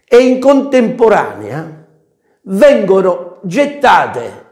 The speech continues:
al popolo le intercettazioni.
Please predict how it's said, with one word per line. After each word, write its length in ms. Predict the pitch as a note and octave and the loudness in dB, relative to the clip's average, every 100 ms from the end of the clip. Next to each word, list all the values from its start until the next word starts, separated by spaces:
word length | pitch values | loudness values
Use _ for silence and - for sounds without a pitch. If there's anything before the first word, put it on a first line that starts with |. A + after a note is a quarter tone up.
| _ _ _ _ | _ _ _ _
al 260 | - C4 C4 | -2 -2 -2
popolo 400 | D3 A2 D3+ D#3+ | -4 -4 -6 0
le 120 | G3 | 2
intercettazioni. 1080 | G3+ G3+ G3 - E3 - C#3+ - - F2 - | 2 0 -4 -6 -8 -6 -8 -10 -18 -20 -20